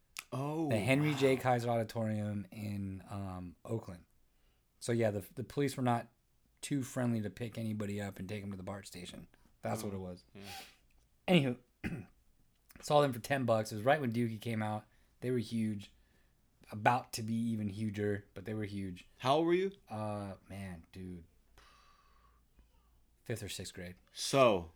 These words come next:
Speaker 1: when I was in sixth grade, which would mean you were in, like, third or fourth grade,
Speaker 2: Fourth,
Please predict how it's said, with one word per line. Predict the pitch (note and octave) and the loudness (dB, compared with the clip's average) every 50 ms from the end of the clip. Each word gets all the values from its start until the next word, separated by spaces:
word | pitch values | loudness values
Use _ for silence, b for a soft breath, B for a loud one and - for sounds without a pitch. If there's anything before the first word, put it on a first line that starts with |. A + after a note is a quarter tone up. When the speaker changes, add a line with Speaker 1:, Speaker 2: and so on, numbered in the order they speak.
| _ _ _ _ | _ _ _ _
Speaker 1:
when | - G2+ G2+ A2 | -6 -2 2 4
I | A#2+ | 4
was | C3+ C#3+ C3 G#2+ | 4 4 4 2
in | A2 G#2 | 0 -2
sixth | F#2 - - A2+ G#2 - - | -2 0 -2 -2 -2 -4 -6
grade, | - G#2+ G2+ F#2+ F2+ E2+ | -2 -2 0 0 0 -2
which | F#2+ F#2 - - | -6 -8 -6 -8
would | G2+ F#2 F2 | -6 -4 -2
mean | F#2+ G2 F#2+ F#2+ | -2 -2 -2 0
you | F#2+ G2 G2 | -2 0 0
were | G2 G2 F#2+ F#2 | 0 0 -2 -2
in, | F#2 F2+ | -4 -4
like, | F2 E2+ E2+ D#2+ - | -4 -4 -6 -6 -2
third | - A2 G2+ E2+ | 0 0 0 0
or | D#2+ | -4
fourth | - - A2+ A#2 A#2 A2+ | -4 -2 -2 -2 -2 -2
grade, | - - F2+ E2 D#2+ D2+ | -4 -4 -4 -4 -4 -6
Speaker 2:
Fourth, | - G2+ G2 G2 | -6 -8 -8 -10